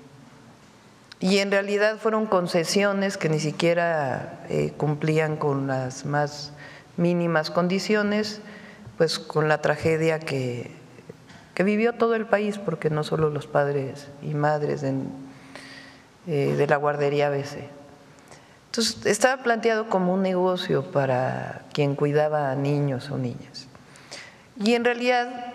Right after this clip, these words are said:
la educación inicial, porque así debe considerarse, más que una guardería.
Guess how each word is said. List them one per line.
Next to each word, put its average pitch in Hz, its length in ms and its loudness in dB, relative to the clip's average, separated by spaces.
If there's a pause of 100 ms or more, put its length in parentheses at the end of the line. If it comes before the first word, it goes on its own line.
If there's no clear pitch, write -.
(240)
la 180 160 4
educación 175 600 2
inicial, 226 760 2
porque 175 220 0
así 180 240 0
debe 175 260 2
considerarse, 175 680 2
más 175 180 2
que 175 120 -2
una 175 140 4
guardería. 151 640 2